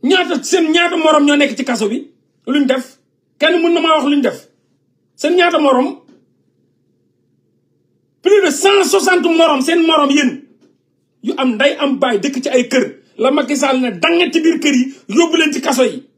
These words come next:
Loo leen def? Mus ngeen gé-, mus ngeen génn mat cinq cent mille personnes. Dix-sept millions ngeen, dix-sept millions. Mus ngeen mat cinq cent mille personnes. Mus ngeen mat deux cent mille personnes génn. Est-ce que mus ngeen mat sax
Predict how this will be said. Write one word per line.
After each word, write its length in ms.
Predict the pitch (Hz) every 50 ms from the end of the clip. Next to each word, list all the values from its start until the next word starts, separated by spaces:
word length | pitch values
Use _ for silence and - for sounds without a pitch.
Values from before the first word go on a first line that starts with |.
| _ _ _ _ _ -
Loo 160 | 254 294 311
leen 140 | 302 269 254
def? 280 | 247 247 254 - - _ _ _ _ _ _ _ _ _ _ _ _ _ _ _ _ _ _ _ _ -
Mus 160 | 269 302 -
ngeen 280 | 339 302 302 294 254 185
gé-, 140 | - 330 -
mus 180 | 233 247 294 -
ngeen 180 | 349 302 294 285
génn 200 | 311 294 285 277
mat 140 | 277 277 277
cinq 180 | - - 294 285
cent 180 | 269 269 269 269
mille 160 | 254 262 254
personnes. 360 | - 233 208 - - - - - _ _ _ _ _ _ _ _ _ _ _ _ _ _ _ -
Dix-sept 360 | 165 170 302 - - 311 285
millions 360 | 269 285 277 262 247 240 226
ngeen, 220 | 208 190 175 - -
dix-sept 340 | - 285 277 - 302 269 269
millions. 360 | 247 247 233 208 165 139 - - _ _ _ _ _ _ _ _ _ _ _ _ _
Mus 140 | - 240 285
ngeen 180 | - 339 294 302
mat 120 | 311 294
cinq 160 | - 285 294 285
cent 200 | 269 285 285 277
mille 160 | 285 277 262
personnes. 360 | - 269 247 233 214 165 - - _ _ _ _
Mus 140 | - 254 277
ngeen 200 | 311 320 294 302
mat 100 | 311 294 254 214
deux 120 | 302 302
cent 200 | 247 294 285 285
mille 160 | 285 285 277
personnes 340 | 277 269 262 233 269 262 233
génn. 320 | 220 254 220 175 147 - - _ _ _ _ -
Est-ce 140 | 302 285
que 80 | - 349 311 320
mus 140 | 339 339 -
ngeen 180 | 339 320 294 302
mat 140 | 285 285 277
sax 200 | - 269 262 -